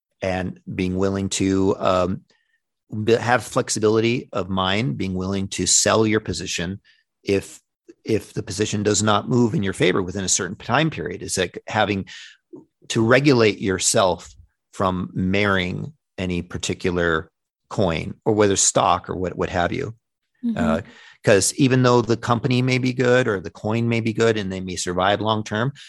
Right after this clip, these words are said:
Speaker 1: Amazon is a perfect example of this. Amazon went to dizzying heights during the dot-com boom, uh, uh,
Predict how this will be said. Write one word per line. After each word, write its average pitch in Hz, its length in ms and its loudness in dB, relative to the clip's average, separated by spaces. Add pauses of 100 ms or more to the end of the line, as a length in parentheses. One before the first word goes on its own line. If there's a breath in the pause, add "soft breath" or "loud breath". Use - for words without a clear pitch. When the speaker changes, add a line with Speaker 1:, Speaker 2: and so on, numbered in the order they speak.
(140)
Speaker 1:
Amazon 113 520 2
is 113 100 0
a 98 60 0
perfect - 540 0
example 98 460 -4
of 80 120 -8
this. - 260 -8 (400 loud breath)
Amazon 98 500 0
went 92 240 -2
to 85 120 -4
dizzying 113 480 2
heights 85 580 -2 (100)
during 92 200 -6
the 90 60 -4
dot-com 87 500 -2
boom, 92 360 -4 (500 soft breath)
uh, 85 340 0 (520)
uh, 85 340 -2